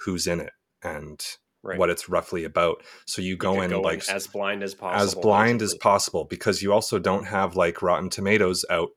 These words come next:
Speaker 1: um, putting scores out telling you
Speaker 2: Yeah,
Speaker 1: about
Speaker 2: that's
Speaker 1: what the
Speaker 2: true.
Speaker 1: movie's like. It's just entirely you. You go in with the film. Um, there were a lot of great ones in there this year. Like, Triangle of Sadness was also there,
Speaker 2: Okay.
Speaker 1: um, among others. Uh,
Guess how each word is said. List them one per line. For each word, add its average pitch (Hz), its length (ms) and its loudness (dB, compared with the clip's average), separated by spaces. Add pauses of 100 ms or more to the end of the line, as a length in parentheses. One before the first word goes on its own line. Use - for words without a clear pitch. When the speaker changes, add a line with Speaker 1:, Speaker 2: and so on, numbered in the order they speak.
(140)
Speaker 1:
um, 87 240 -4
putting 90 280 -6
scores 98 400 0
out 80 180 -2
telling 82 220 0
you 87 60 -4
Speaker 2:
Yeah, 131 200 -4
Speaker 1:
about 95 120 -2
Speaker 2:
that's 85 100 -4
Speaker 1:
what 85 120 -4
the 92 60 -8
Speaker 2:
true. 85 100 -6
Speaker 1:
movie's 90 280 -6
like. 80 220 -6
It's - 120 -10
just - 240 -6
entirely 95 580 0
you. 87 460 -6 (400)
You 87 140 -10
go 87 180 0
in 90 80 -2
with 85 100 -6
the 113 80 -6
film. 90 420 -6 (340)
Um, 82 400 -8
there 110 120 4
were 127 60 6
a 135 60 2
lot 143 120 4
of 135 80 0
great 101 200 2
ones 95 200 -2
in 87 120 -4
there 80 180 -8
this 82 240 -8
year. 82 180 -6
Like, 80 180 -8 (180)
Triangle 92 340 -2
of 85 80 -4
Sadness 85 500 -2
was 92 140 -6
also 90 320 0
there, 92 360 0 (460)
Speaker 2:
Okay. 85 160 -6
Speaker 1:
um, 82 320 -12 (1040)
among 90 300 -2
others. 95 580 -2
Uh, 85 320 -2